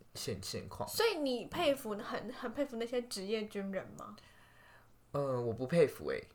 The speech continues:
Speaker 2: 为什么？
Speaker 1: 因为我觉得，嗯，我只能说，
Speaker 2: 他们的工作就是一直这样欸。
Speaker 1: 我只能说普遍来说啦，可是因为就像我们班长就直接跟我们所有的同学，就是那个同梯的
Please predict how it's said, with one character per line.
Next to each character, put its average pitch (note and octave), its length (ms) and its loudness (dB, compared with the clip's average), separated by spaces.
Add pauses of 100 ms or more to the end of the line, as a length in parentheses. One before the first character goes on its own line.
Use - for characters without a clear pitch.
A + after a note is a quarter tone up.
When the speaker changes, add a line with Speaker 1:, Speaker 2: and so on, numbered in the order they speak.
(420)
Speaker 2:
为 D#4 100 0
什 A3+ 160 -4
么？ - 180 -12 (200)
Speaker 1:
因 C#4 140 4
为 A#3 80 10
我 C3+ 60 8
觉 D3+ 140 4
得， D3 320 4 (140)
嗯， A#2+ 500 -4 (800)
我 - 160 12
只 C#4+ 120 12
能 A3+ 120 12
说， - 0 -
Speaker 2:
他 A#3+ 80 12
们 B3 100 6
的 D4 80 12
工 F4 120 6
作 E4+ 180 6
就 C#4 100 2
是 C#4+ 100 2
一 G3 40 2
直 - 20 6
这 - 20 12
样 - 0 -
欸。 A3+ 40 12
Speaker 1:
我 C4+ 120 12
只 A3+ 80 8
能 G#3 140 12
说 A#3 180 12
普 G3 260 8
遍 F3+ 280 12
来 A2 180 8
说 A2+ 380 8
啦， A2+ 320 6
可 C#3 100 4
是 F3+ 240 8
因 F#3 280 4
为 F#3+ 100 6
就 F3+ 160 0
像 F3+ 140 8
我 C3+ 40 0
们 A#2+ 160 2
班 C3 220 6
长 C3+ 160 2
就 C3+ 80 -2
直 B2 180 -4
接 A2+ 240 4 (320)
跟 C#3 240 6
我 A2+ 80 4
们 G2+ 460 0
所 - 240 0
有 G#2+ 120 6
的 F#2+ 280 2
同 G#2 280 -2
学， - 180 -10
就 B2+ 100 4
是 G#2+ 240 -2 (100)
那 A2+ 100 -2
个 G2+ 140 4
同 G#2 300 -2
梯 G#2+ 180 -4
的 F#2+ 260 0